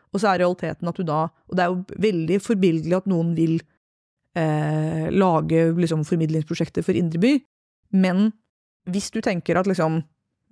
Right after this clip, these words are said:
når Susanna skal spille konsert hun blir hundre år, som jeg jo håper at hun gjør, jeg anbefaler for øvrig alle veldig å sjekke Susanna Sonatas, eh, Baudelaire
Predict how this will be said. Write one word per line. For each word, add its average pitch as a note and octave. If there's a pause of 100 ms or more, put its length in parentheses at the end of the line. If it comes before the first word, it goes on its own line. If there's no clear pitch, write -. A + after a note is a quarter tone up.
(140)
når F#3+
Susanna D#3+
skal F3+ (200)
spille F3+
konsert -
hun F#3+
blir E3
hundre D#3+
år, E3
som E3
jeg E3
jo E3
håper E3
at -
hun E3
gjør, A3 (100)
jeg E3+
anbefaler D#3
for E3+
øvrig D#3+
alle D#3
veldig D#3
å D#3+
sjekke -
Susanna D#3+
Sonatas, D#3 (680)
eh, E3
Baudelaire D#3+